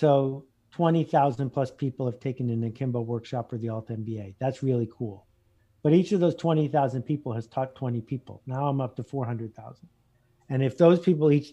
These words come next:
teach ten, that was a good project, right? Um, but that's not what everybody wants from their book or their ted Talk or whatever work they're shipping. So if I'm gonna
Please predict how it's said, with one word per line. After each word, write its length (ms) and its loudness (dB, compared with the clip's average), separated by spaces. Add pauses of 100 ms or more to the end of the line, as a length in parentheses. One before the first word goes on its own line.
teach 260 -4
ten, 340 2 (460)
that 220 4
was 140 -2
a 60 -4
good 320 -2 (260)
project, 540 -6
right? 280 -2 (540)
Um, 400 2 (380)
but 80 6
that's 220 4
not 100 2
what 120 6
everybody 380 6
wants 520 -6 (120)
from 180 0
their 140 -2
book 480 -4
or 140 -2
their 180 -2
ted 320 -8
Talk 380 -6
or 180 -4
whatever 680 -6
work 340 -4
they're 220 -8
shipping. 320 -18 (580)
So 380 2 (240)
if 180 2
I'm 200 0
gonna 340 2